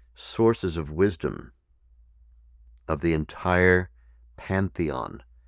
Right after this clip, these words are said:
of Vedic knowledge, a concise, succinct expression of the growth between cosmic consciousness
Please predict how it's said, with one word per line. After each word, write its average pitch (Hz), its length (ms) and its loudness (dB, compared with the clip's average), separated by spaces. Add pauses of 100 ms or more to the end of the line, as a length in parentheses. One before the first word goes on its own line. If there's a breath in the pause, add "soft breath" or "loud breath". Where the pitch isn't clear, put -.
(300)
of 73 180 -2
Vedic 78 320 2
knowledge, 65 640 -6 (800)
a 80 100 0
concise, 90 840 2 (160)
succinct - 840 -2
expression - 800 -4 (920)
of 78 600 2 (380)
the 85 120 2
growth 87 440 2
between 76 440 -4
cosmic 82 460 -2
consciousness - 800 -6